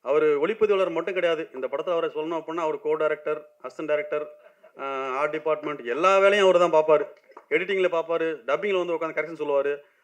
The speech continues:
அவரு மாதிரி ஒரு ஆள், நம்ம உண்மையிலே டெடிகேஷன் எனக்கு ரொம்ப பிடிக்கும் அந்த அண்ணன்ட்ட எனக்கு.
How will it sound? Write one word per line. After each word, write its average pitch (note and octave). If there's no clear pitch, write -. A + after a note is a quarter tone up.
அவரு F3
மாதிரி G3
ஒரு D#3
ஆள், E3+
நம்ம D#3
உண்மையிலே G3
டெடிகேஷன் C4
எனக்கு F3+
ரொம்ப D#3+
பிடிக்கும் D3
அந்த A#2+
அண்ணன்ட்ட C3+
எனக்கு. A2+